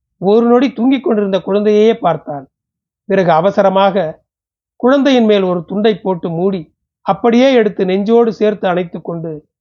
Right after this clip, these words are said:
வீட்டை விட்டு வெளியே வந்தாள். படலை சாத்தினாள். வேகமாக களத்தை நோக்கி நடக்க ஆரம்பித்தாள்.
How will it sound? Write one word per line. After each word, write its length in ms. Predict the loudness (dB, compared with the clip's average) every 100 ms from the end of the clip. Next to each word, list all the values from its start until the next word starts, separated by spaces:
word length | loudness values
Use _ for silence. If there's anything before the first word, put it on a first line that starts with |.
| _ _
வீட்டை 340 | -2 0 0
விட்டு 220 | 0 -4
வெளியே 300 | -2 0 0
வந்தாள். 420 | -2 -6 -10 -14 _ _ _ _
படலை 300 | 0 2 0 0
சாத்தினாள். 520 | -4 -4 -8 -12 -14 _ _ _ _ _ _ _ -2
வேகமாக 600 | 0 2 2 2 0 -2
களத்தை 380 | -2 -2 -2
நோக்கி 280 | -2 -4 -4
நடக்க 320 | -4 -4 -2
ஆரம்பித்தாள். 580 | -4 -4 -10 _ -16 -16